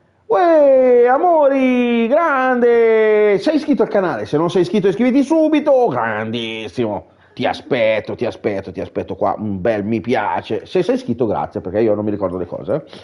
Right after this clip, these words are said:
<laughs> Quindi, mm, dobbiamo beccare, dobbiamo beccare. È questa, vedi, è questa la Willis. Allora, eh, dobbiamo beccare, intanto che il mitico Sharder fa la stanza, eh, l'alfa.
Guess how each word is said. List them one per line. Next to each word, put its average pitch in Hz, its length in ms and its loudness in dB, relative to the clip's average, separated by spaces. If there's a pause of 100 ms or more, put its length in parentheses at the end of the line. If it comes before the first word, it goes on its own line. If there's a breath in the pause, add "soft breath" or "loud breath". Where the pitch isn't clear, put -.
(160 loud breath)
<laughs> 147 960 -4
Quindi, 147 480 0
mm, 131 400 -4 (600 soft breath)
dobbiamo 175 280 0
beccare, 127 720 0
dobbiamo 170 300 0
beccare. 131 800 -2
È 240 300 -2
questa, 175 360 0
vedi, 160 240 2
è 165 60 2
questa 143 340 0
la 139 140 2
Willis. 123 680 -2
Allora, 107 440 -2
eh, 117 340 2
dobbiamo 190 300 -2
beccare, 98 480 -4
intanto 165 340 -4
che 123 100 -2
il 113 120 -2
mitico 147 280 -2
Sharder 135 380 -2
fa - 160 -4
la 107 120 0
stanza, 95 840 -10 (720 soft breath)
eh, 131 500 2
l'alfa. 139 840 -4